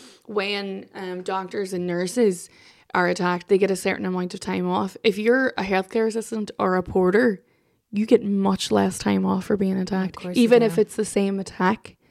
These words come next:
Speaker 1: you're gonna get less time off.
Speaker 2: Uh, the,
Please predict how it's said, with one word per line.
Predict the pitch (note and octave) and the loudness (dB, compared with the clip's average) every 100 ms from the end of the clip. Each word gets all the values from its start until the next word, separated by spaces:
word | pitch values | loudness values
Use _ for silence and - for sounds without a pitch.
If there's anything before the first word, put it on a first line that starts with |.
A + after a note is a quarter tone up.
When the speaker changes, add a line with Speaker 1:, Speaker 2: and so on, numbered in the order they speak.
| _ _ | _ _
Speaker 1:
you're | - G3+ | 2 4
gonna | G3 F#3 | 4 -2
get | - - | -6 -6
less | - - | -6 -8
time | - G#3+ - | -8 -8 -6
off. | G#3 G3+ - _ _ - - - _ | -8 -12 -20 _ _ -20 -20 -20 _
Speaker 2:
Uh, | - F#3+ F3+ F3+ F3 - - | -2 0 2 0 -2 -4 -2
the, | G3+ G3+ G3+ G3 F#3 F#3 F#3 F#3 | 0 0 0 0 -2 0 -2 -4